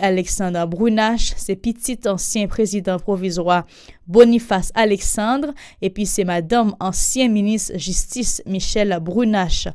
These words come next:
Li te responsab konsilat d Ayiti nan Boston,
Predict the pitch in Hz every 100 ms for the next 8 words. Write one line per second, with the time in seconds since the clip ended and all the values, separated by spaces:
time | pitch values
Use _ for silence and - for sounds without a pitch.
0 | - - - - 196 202 190 196 - 208
1 | 190 196 180 180 - - 262 247 - 254
2 | 220 202 185 180 180 - 240 240 180 170
3 | 226 - - 220 285